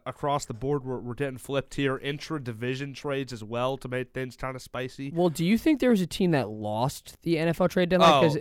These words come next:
Speaker 1: a hundred percent the Packers.
Speaker 2: Okay,
Speaker 1: Hundred percent.
Speaker 2: I was gonna say the Panthers was one, I think, that came out and, and lost.
Speaker 1: I th-, I, yeah, I would agree with that.
Speaker 2: Because, I mean, y-, they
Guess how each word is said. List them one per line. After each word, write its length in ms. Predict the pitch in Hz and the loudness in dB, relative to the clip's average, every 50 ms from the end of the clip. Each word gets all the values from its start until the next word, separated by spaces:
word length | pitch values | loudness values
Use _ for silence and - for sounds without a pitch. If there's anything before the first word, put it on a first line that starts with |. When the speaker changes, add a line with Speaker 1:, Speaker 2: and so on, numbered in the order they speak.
| - - | -4 -2
Speaker 1:
a 60 | 135 | 0
hundred 220 | 147 165 165 143 127 | 0 0 0 -2 -6
percent 280 | 123 - - 117 104 | -8 -6 -6 -8 -8
the 80 | - - | -8 -12
Packers. 600 | - 104 95 98 - - - - - - - - _ _ _ _ _ - | -12 -12 -12 -12 -16 -20 -20 -20 -20 -20 -20 -20 _ _ _ _ _ 0
Speaker 2:
Okay, 180 | 165 165 - 170 | 0 2 4 4
Speaker 1:
Hundred 180 | 151 147 143 | 4 4 4
percent. 240 | 156 135 - - 170 | 0 -4 -4 2 6
Speaker 2:
I 120 | 170 185 214 | 8 8 8
was 120 | 254 240 | 8 6
gonna 180 | 208 220 185 - | 4 4 2 2
say 140 | - 180 | 0 -2
the 120 | 151 120 - | -2 -2 -2
Panthers 600 | - - - 156 147 143 123 - 117 110 104 117 | -2 -2 0 2 0 0 0 -2 -8 -8 -8 -10
was 140 | 110 104 - | -10 -8 -8
one, 200 | 110 107 101 101 | -8 -6 -6 -8
I 80 | 101 | -8
think, 200 | 90 120 110 - | -8 -10 -10 -8
that 140 | - 104 - | -10 -12 -10
came 180 | - 107 107 107 | -8 -8 -8 -6
out 280 | 101 95 95 82 - - | -8 -8 -10 -10 -12 -10
and, 240 | - 107 104 101 - | -10 -8 -8 -8 -10
and 140 | 104 107 98 | -10 -10 -10
lost. 180 | 95 95 143 | -8 -2 0
Speaker 1:
I 80 | 160 180 | 0 0
th-, 180 | - - 220 | 0 -2 -6
I, 120 | 196 147 175 | -6 -6 -6
yeah, 260 | 185 208 208 180 147 | -4 -2 0 0 0
I 80 | 160 185 | 0 0
would 120 | 220 202 | 0 -2
agree 260 | 156 123 131 139 131 | -4 -4 -4 -4 -4
with 160 | 120 117 107 | -4 -6 -8
that. 280 | 110 104 107 123 - - | -10 -10 -12 -12 -8 -2
Speaker 2:
Because, 220 | - 170 - 180 165 | -2 2 4 6 6
I 60 | 175 | 6
mean, 220 | 175 170 165 156 151 | 4 4 2 2 0
y-, 80 | 170 165 | -4 0
they 360 | 151 175 180 190 185 185 | 2 4 6 6 4 2